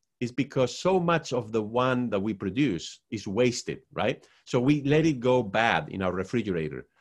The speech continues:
or we don't finish what we put on the plate, right?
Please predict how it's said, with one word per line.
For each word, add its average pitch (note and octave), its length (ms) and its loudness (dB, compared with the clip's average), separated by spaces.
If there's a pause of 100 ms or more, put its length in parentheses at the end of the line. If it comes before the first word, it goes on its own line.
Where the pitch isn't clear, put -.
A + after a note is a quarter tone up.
(400)
or C#3 280 6
we C#3 120 6
don't C#3 220 2
finish - 720 0
what G#2 220 -2
we G#2+ 80 -2
put A#2+ 200 2
on A2 80 2
the G#2 80 -2
plate, G#2 400 -2 (220)
right? G2 320 -4